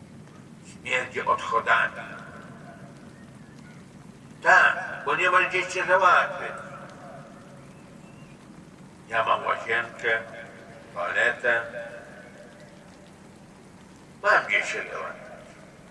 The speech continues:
Ludzie widzieli. Przyjeżdżają, tu siedzą. Czy można toaletę?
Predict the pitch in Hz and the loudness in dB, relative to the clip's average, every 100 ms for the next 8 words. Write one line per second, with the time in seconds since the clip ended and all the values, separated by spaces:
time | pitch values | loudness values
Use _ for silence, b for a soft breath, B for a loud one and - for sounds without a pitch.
0 | - - - - - - - - - - | -20 -20 -20 -20 -20 -20 -20 -16 -6 -2
1 | - - - - - 95 - - - - | 0 0 0 -4 -6 -6 -6 -10 -16 -18
2 | - - - - - - - - - - | -20 -20 -20 -20 -20 -20 -20 -20 -20 -20
3 | - - - - - - 147 147 - 156 | -20 -20 -20 -20 -18 -6 2 4 4 4
4 | 147 127 127 - - - - - - - | 4 4 0 -4 -8 -12 -14 -16 -18 -18
5 | - - - - 120 123 120 - - - | -18 -16 -8 0 0 0 -4 -6 -14 -16
6 | - - - 160 180 170 160 156 151 - | -18 -18 -10 -2 2 4 4 4 4 4
7 | - - | -2 -10